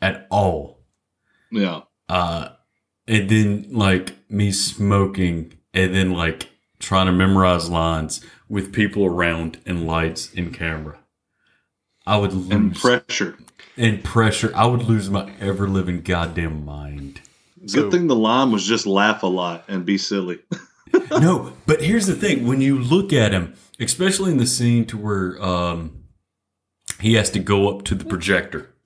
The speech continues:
Speaker 3: Excuse me.
Speaker 1: You
Speaker 2: Yeah.
Speaker 1: know? You look at his eyes. Uh,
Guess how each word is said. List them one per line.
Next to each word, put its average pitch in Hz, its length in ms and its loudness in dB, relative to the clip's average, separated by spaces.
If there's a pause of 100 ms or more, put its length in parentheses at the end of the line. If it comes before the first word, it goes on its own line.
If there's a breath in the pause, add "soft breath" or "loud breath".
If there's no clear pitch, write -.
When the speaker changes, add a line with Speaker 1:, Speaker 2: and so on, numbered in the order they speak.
(140)
Speaker 3:
Excuse - 320 -20
me. 98 80 -20 (1160)
Speaker 1:
You 127 100 0
Speaker 2:
Yeah. 107 80 -2
Speaker 1:
know? 92 340 -4 (2250)
You 143 240 4
look 165 220 4
at 117 100 4
his 92 180 0
eyes. 82 540 0 (600)
Uh, 80 500 0